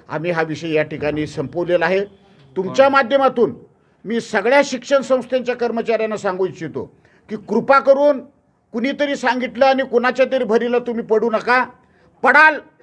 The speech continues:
तर आता मात्र रट्टे मिळाल्याशिवाय तुम्हाला आम्ही आता गप्प बसणार नाही, कारण शिक्षण संस्थेचं पावित्र्य जपण्याचं काम आम्ही करतो. शिक्षण संस्थेमधल्या कुठल्याही माणसाला त्रास होऊ नये अशी आमची भूमिका असते. या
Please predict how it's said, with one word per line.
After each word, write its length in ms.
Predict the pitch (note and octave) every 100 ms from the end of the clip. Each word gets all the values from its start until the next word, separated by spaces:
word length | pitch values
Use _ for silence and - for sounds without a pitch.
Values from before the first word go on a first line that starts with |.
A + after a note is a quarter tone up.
| - - _ _ _ _ A#3+
तर 80 |
आता 360 | G3 E3+ - C4+
मात्र 280 | B3+ B3+ C4
रट्टे 420 | A#3 A#3 - D#4
मिळाल्याशिवाय 540 | C#4 C4 B3 A#3 A#3
तुम्हाला 320 | A#3 A3 G#3+ A3
आम्ही 420 | G3 - F#3 G3+
आता 120 | G#3+
गप्प 300 | F3+ G3+ G#3
बसणार 420 | F#3+ F#3+ F#3+ F#3
नाही, 160 | G#3 A#3 A3+ _ _ F#3
कारण 160 | G3
शिक्षण 400 | - G3 - A#3
संस्थेचं 560 | A3+ G#3+ G3 A3 G#3+ A#3
पावित्र्य 640 | A#3 F#3 F3+ A3 A#3+ A3+
जपण्याचं 560 | E3+ F3+ - A3 A#3 A3
काम 220 | A3 G3+
आम्ही 180 | G3+ G3+
करतो. 480 | G3 D#3 G3 E3+ - -
शिक्षण 360 | - E3 G3 G#3+
संस्थेमधल्या 600 | G#3 G3 - G3+ F#3+ G3+
कुठल्याही 400 | G3+ D3+ F3+ G3
माणसाला 380 | F#3+ F3+ G3 F#3+
त्रास 400 | - G3 A3+ F3
होऊ 100 | G#3+
नये 120 | G#3
अशी 160 | G3 G3
आमची 200 | E3+ F#3
भूमिका 340 | F3 F3 E3+
असते. 380 | D#3+ - C#3+ - _ _
या 400 | E3 G#3+ A#3 A3+